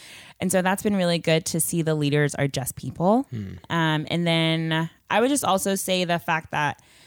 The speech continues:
Speaker 1: there is a discipleship, um, opportunity there, and people are really trying to, like, teach you and help you through life. Um, I was, like, trying to remember, like, growing up and, like, if there was any opportunities like this at my old church, and I don't think there was.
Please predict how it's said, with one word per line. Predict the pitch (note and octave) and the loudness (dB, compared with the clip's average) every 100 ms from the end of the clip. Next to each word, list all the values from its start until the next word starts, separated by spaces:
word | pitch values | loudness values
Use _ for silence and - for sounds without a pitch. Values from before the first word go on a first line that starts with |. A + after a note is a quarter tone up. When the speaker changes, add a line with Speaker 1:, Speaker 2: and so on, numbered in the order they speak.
| - - - | -20 -6 2
Speaker 1:
there | F#3+ - | 2 2
is | E3 E3 | -2 0
a | |
discipleship, | F3 F#3+ G#3 G#3+ B3 B3 C4+ C4+ - - - | -2 -4 -2 -2 -2 -2 -2 -4 -10 -10 -2
um, | B3+ B3+ | 0 2
opportunity | - B3+ C4+ C4+ C4 | 0 -2 -4 0 0
there, | A#3 | 0
and | - | -4
people | G#3 F#3+ | -2 0
are | D3+ | 0
really | E3 D#3 E3 | 0 -2 -2
trying | - E3+ | -4 -6
to, | |
like, | D#3 - | -6 -8
teach | - E3 E3+ | -10 -8 -6
you | |
and | D#3+ | -6
help | D3+ D#3 E3 | -4 -6 -4
you | D3+ D3 | -4 -4
through | D#3 - D3 D3+ | -6 -6 -4 -2
life. | F3 G#3 C#4 - - - | -2 -2 -4 -6 -18 -12
Um, | - E3+ E3 D#3 D#3 D#3+ - - - - - - _ | -4 0 0 -2 -4 -8 -18 -20 -20 -20 -20 -20 _
I | A3+ | 0
was, | B3+ | 0
like, | C#4 | -2
trying | - D#4+ G4+ | -2 -4 -2
to | A4 | 0
remember, | A#3 G#3 F#3+ | 0 2 -2
like, | - | -4
growing | - F#3 F#3 F3+ | -4 -2 -2 -2
up | D#3+ E3+ G3+ | -4 -6 -8
and, | F#3+ E3 | -10 -8
like, | D#3 D3 - _ _ _ _ _ _ _ - | -8 -10 -14 _ _ _ _ _ _ _ 0
if | F#3 F3+ | 0 2
there | F3 | 2
was | E3+ - | 2 0
any | D#3+ E3 | -2 -2
opportunities | D#3+ E3+ - D#3 D#3+ E3 D#3+ | -2 -4 -4 -2 -2 -4 -4
like | D3+ | -6
this | - C#3+ D3 - | -6 -6 -6 -6
at | C#3+ | -6
my | D3+ D3 | -4 -4
old | C#3 D#3+ E3 | 0 -2 -2
church, | D#3 C#3+ D#3+ | -4 -4 -4
and | D3+ | -4
I | F3 | -4
don't | A#3+ D#4 | -4 -4
think | C4+ C#4+ | -4 -2
there | D4+ | 0
was. | D4 C#4+ C#4+ C#4+ | 0 0 0 -4